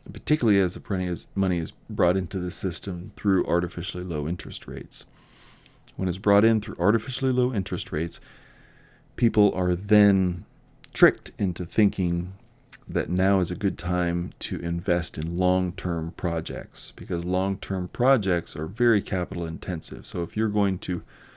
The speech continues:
borrow a lot of money to build a huge building, build a factory, build whatever it is you want to build, uh, the low interest rates is a very big signal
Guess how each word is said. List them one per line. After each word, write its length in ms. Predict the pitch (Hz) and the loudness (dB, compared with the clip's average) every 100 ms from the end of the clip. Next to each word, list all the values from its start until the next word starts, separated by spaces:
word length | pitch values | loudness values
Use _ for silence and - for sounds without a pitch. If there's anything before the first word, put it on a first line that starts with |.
| - - - _ - | -20 -20 -20 _ -16
borrow 460 | - 113 104 113 101 | 0 6 10 10 10
a 20 | |
lot 320 | 87 90 98 | 8 6 6
of 80 | 117 | 6
money 240 | 98 95 95 | 6 4 2
to 120 | - | -4
build 300 | 92 98 90 | 0 2 2
a 40 | |
huge 400 | 82 - 113 104 | -2 -2 -4 0
building, 360 | 104 90 90 87 | 0 2 0 0
build 200 | 107 104 | 2 2
a 60 | |
factory, 500 | 95 90 82 - 87 | 0 0 -2 -2 -6
build 280 | 85 104 92 | 0 2 2
whatever 440 | 87 90 95 98 90 | 0 0 0 0 0
it 80 | |
is 240 | 92 87 - | 0 0 -2
you 60 | |
want 180 | 71 82 | -8 -6
to 60 | 101 | -4
build, 420 | - 156 101 - - - - - - _ - - | 2 4 4 2 -6 -20 -20 -20 -20 _ -20 -10
uh, 380 | 95 85 53 52 58 - _ _ _ _ 101 90 - _ | -4 -4 -2 -6 -10 -14 _ _ _ _ -12 -12 -14 _
the 140 | - 95 | -6 0
low 220 | 92 98 | 4 6
interest 360 | 104 95 - - | 4 0 -6 -2
rates 300 | 82 85 - | -2 -2 -6
is 120 | - | -6
a 60 | |
very 380 | 80 - 104 95 | -8 -2 2 2
big 260 | 90 87 71 | 2 -4 -4
signal 520 | - 160 104 85 82 | -2 -2 0 -4 -4